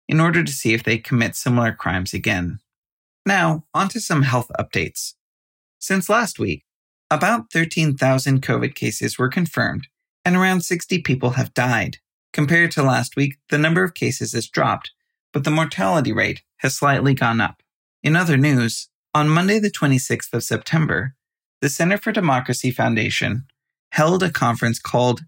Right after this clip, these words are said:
Investors Get Subsidies, but Workers' Rights Are Violated in Nice. Zeljko Veselinovic from the syndicate Sloga said that giving subsidies to foreign investors initially had results.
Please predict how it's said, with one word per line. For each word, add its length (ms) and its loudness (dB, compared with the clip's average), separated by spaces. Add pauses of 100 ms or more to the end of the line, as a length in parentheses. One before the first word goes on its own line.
(260)
Investors 580 2
Get 180 -2
Subsidies, 600 -2
but 260 0
Workers' 460 0
Rights 280 0
Are 140 0
Violated 640 -2 (240)
in 180 4
Nice. 440 0 (520)
Zeljko 680 0 (120)
Veselinovic 1000 2 (140)
from 200 2
the 100 4
syndicate 600 0
Sloga 680 0 (500)
said 260 0
that 180 0
giving 280 4
subsidies 560 -2
to 100 -6
foreign 320 2
investors 580 0
initially 520 4
had 280 0
results. 600 -2